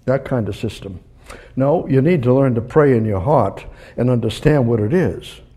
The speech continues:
And then you'll speak out. And then you can freely speak to God.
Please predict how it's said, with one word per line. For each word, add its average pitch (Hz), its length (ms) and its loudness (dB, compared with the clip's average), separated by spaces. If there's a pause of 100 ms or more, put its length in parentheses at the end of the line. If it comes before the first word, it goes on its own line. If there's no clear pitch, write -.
(720)
And 113 220 0
then 170 180 0
you'll 117 240 0
speak - 380 -4
out. 101 360 -6 (560)
And 120 220 0
then 165 160 0
you 139 120 -2
can 107 220 -4
freely 117 540 0
speak - 460 -8
to 104 80 -6
God. 82 400 -6